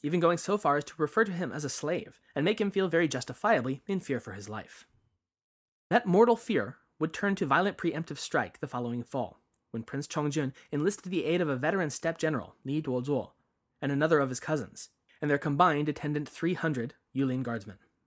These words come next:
Together, this vindictive force marched on the Wu family compound,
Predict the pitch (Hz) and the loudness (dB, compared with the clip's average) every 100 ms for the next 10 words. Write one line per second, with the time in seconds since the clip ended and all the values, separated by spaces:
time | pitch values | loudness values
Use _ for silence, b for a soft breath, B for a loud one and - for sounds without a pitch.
0 | _ _ _ _ _ _ _ - 165 175 | _ _ _ _ _ _ _ 0 2 4
1 | 190 - 147 - 139 165 165 147 - 135 | 2 -2 -4 -2 -2 0 0 -2 0 -2
2 | 156 - 135 165 156 139 127 156 160 151 | -2 -2 0 0 -2 0 2 2 2 -2
3 | 143 143 143 139 - - | -2 -4 -6 -6 -8 -14